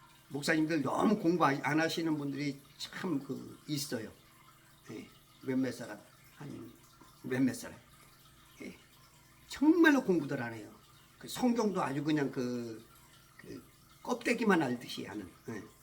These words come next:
그냥 간신히 구원 하나 전하고자. 물론 뭐 그거는 이제 제 생각이고 하나님이 알아서 결정,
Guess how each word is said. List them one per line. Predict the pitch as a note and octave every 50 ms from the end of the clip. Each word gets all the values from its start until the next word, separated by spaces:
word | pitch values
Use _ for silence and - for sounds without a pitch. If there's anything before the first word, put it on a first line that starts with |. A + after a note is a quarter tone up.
| - - - - - - - -
그냥 | - C#3 C3+ C3+
간신히 | - - B3 C#4 A#3+ - G3+ G3+ G#3+ G3
구원 | - - E3+ E3 D#3+ D3+ D3
하나 | C3 B2+ B2 A#2
전하고자. | A#2+ A#2+ A#2 A2+ A2 G#2 G#2 - G#2 G2 - - - - - - - - - - - - - - -
물론 | B2+ C3 C#3+ F3+ G3+ G3+ D#3
뭐 | D#3 D#3 C#3 C3+ B2+ B2 B2+ A#2+ - - - - - - - - - - - - - - - -
그거는 | - C#3+ C#3 C3+ E3 E3 F3 E3+
이제 | C#3+ B2+ B2+
제 | - - -
생각이고 | C#3+ D3+ E3+ D#3+ D3+ C#3 B2 A#2+ A#2 A#2+ A#2+
하나님이 | - A#3 A#3 A3+ A3+ A3+ G#3+ G3+
알아서 | D3+ A#2+ C#3 C#3 - C#3
결정, | - C#3+ C#3+ C#3+ D#3 C#3